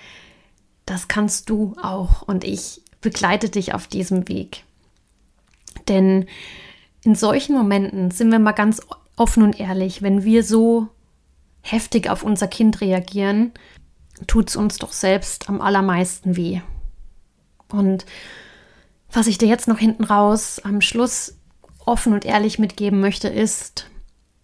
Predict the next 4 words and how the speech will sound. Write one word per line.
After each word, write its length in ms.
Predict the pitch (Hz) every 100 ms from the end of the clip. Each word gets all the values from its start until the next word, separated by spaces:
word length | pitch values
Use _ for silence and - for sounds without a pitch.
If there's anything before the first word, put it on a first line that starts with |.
| _
ein 280 | 220 208 196
Weg, 520 | 185 202 214 - - - _ _ _ _ _ _ _ _ _ _
um, 520 | 214 214 202 196 190 - -
ja, 300 | 208 202